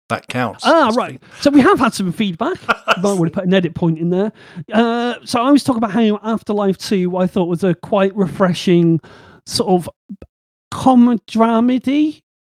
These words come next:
Speaker 2: sort of thing. You know, it's comedy tinged with a bit of happiness, bit of sadness. And Sutton Hill Plus says, "Yes, watched it all over a couple, couple of nights. Got to say, I liked it. However, the last series was funnier.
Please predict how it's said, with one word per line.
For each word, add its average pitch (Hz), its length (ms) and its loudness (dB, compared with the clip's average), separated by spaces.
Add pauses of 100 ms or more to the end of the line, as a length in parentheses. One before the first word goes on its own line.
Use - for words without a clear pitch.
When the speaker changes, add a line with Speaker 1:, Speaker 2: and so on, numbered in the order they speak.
(200)
Speaker 2:
sort 262 240 -2
of - 20 -20
thing. 240 240 -4
You 240 140 0
know, 214 40 8
it's 233 100 -4
comedy 233 520 2
tinged 214 300 0
with 214 120 -2
a 196 60 -2
bit 202 160 -8
of - 40 -18
happiness, 214 460 -2
bit 208 140 -8
of 202 80 -4
sadness. 208 520 -4 (380)
And 240 500 0
Sutton 233 200 -2
Hill 220 120 2
Plus 202 200 -4
says, 196 160 -2
"Yes, 214 260 -2
watched 220 260 -2
it 190 60 -6
all 196 160 6
over 165 140 2
a - 40 -8
couple, 175 440 -2
couple 170 260 -6
of 156 60 -2
nights. 233 360 -4 (140)
Got 254 180 -4
to 214 80 -4
say, 196 220 -4
I 208 140 0
liked 175 380 0
it. 175 80 -10
However, 180 300 0
the 175 100 -2
last 202 320 -2
series 156 300 -4
was 156 140 -6
funnier. 165 480 2